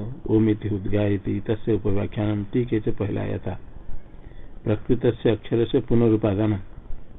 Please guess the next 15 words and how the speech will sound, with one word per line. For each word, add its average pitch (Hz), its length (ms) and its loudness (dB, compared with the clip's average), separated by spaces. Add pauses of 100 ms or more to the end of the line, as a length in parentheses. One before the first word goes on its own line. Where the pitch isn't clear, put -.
जो 107 100 2
कहा 107 260 2
गया 104 220 4
था, - 160 0
फिर 110 280 2
ग्रहण 107 300 -2
करते 98 340 -2
हैं। 143 180 -2 (720)
उद्गीत 113 500 4
अक्षरादि 123 720 4
उपासनांतरितत्वाद 117 1700 2
अन्यत्र 117 560 2
प्रसंग 113 420 0 (100)
मा 104 240 4
भूत 120 240 2